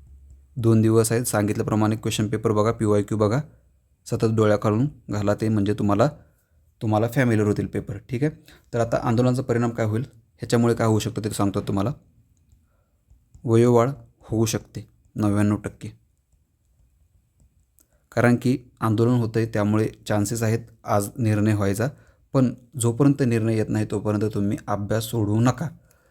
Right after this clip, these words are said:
त्यामुळे परीक्षा ही आत्ता सध्याच्या घडीमध्ये तर असं वाटतं की परीक्षा on time होणार आहे,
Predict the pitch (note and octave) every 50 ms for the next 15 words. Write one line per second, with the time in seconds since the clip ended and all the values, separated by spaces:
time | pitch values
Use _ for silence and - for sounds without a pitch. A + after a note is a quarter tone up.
0 | _ _ - G#2+ G#2+ G#2 A2 A2+ A2+ - - A2+ B2 B2 - - C#3+ B2+ A#2+ B2
1 | - - - - - - - - - B2 G#2+ A2+ B2+ B2+ C#3+ C#3+ A#2+ B2 B2 B2+
2 | B2 A#2+ A2+ A#2+ - C3+ C3 A#2+ A2+ - A#2+ A2+ A2 A2+ A#2+ B2+ C3+ - A2 G#2
3 | G#2 - - - A#2 G#2+ G#2 - A2 A2 A2 G#2+ G#2+ G#2 G#2+ A2+ C#3+